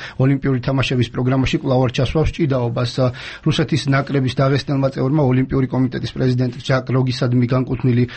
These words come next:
წერილის ტექსტი ოფიციალურად, ა, ა, გაავრცელა. იგი როგს ახსენებს, რომ ჭიდაობა ტრადიციული ვაჟკაცური სპორტის სახეობაა და დაბალი სატელევიზიო რეიტინგის გამო მისი, ა, პროგრამიდან ამოღება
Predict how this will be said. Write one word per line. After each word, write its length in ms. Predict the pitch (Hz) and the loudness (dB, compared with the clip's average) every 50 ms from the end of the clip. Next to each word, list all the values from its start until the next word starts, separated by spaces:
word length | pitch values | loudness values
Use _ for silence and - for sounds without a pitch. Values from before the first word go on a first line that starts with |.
| - - - | -16 -16 -10
წერილის 440 | - - 151 143 135 139 131 123 - | -4 -2 0 2 2 2 0 0 -2
ტექსტი 320 | - 127 113 - - 131 | -4 -6 -6 -4 -2 -2
ოფიციალურად, 680 | 123 120 117 - - - - 135 131 135 131 131 123 135 | 0 0 0 -2 -2 0 0 0 0 2 0 0 0 2
ა, 120 | 131 127 127 123 - - - - | 2 2 2 0 -2 -8 -12 -6
ა, 120 | - 127 123 123 | -2 0 0 0
გაავრცელა. 760 | 117 120 127 127 131 135 131 127 - - 131 127 147 160 156 147 | 2 2 2 4 4 2 2 -2 -4 -4 -2 0 0 0 0 0
იგი 220 | - 135 131 131 | 0 0 0 2
როგს 320 | 123 127 135 127 - - 131 | 2 2 2 0 0 -2 -2
ახსენებს, 440 | 123 - - - 117 117 120 117 - | -2 -2 -2 -2 0 0 0 0 0
რომ 120 | 131 117 | -2 -2
ჭიდაობა 380 | 117 120 131 123 120 117 117 120 | -2 -2 -2 0 0 0 0 -2
ტრადიციული 500 | 117 113 127 127 120 120 - 135 123 117 123 | -2 0 0 0 0 0 0 0 2 2 2
ვაჟკაცური 400 | 123 113 - 120 113 - 143 123 | 0 0 -2 -4 -4 -2 -2 -2
სპორტის 400 | 123 - - 120 113 - - - | -2 -2 -4 -4 -4 -4 -4 -2
სახეობაა 400 | 135 120 - 131 127 120 131 131 | -2 0 0 0 0 2 0 0
და 120 | 131 147 139 | 2 2 2
დაბალი 360 | 123 117 117 123 120 123 131 - - - - | 2 2 2 2 2 0 -2 -4 -6 -18 -16
სატელევიზიო 680 | - - - 131 - 139 135 131 131 131 123 131 127 120 | -8 -4 -2 -2 0 2 2 2 2 2 2 2 2 2
რეიტინგის 520 | 123 123 127 127 - 127 120 123 120 120 | 2 2 0 0 -2 -4 -4 -2 -2 -2
გამო 280 | 117 123 120 127 151 143 | 0 0 2 2 2 2
მისი, 360 | 131 123 123 120 - 123 123 | 2 2 0 0 0 0 0
ა, 460 | 123 120 - - - - - 131 123 120 120 120 | -2 -2 -6 -12 -16 -8 -2 0 2 2 2 2
პროგრამიდან 640 | 117 - 135 131 131 131 127 127 120 127 117 - | 2 0 2 2 2 2 2 2 0 0 -2 0
ამოღება 520 | - 131 131 135 123 131 131 127 151 151 | 0 0 0 2 2 0 0 0 0 0